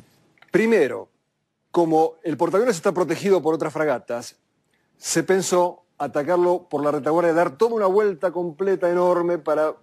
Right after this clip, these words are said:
venir de un lado que no podían esperar. Para eso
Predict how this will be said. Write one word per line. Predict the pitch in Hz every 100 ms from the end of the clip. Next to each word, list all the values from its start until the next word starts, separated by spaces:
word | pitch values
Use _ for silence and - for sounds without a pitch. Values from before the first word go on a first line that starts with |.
| 143
venir | 156 160 202 185
de |
un | 175
lado | 180 175
que | 147
no | 151
podían | 143 139 131
esperar. | - 113 104 107
Para | 160 214
eso | 214 185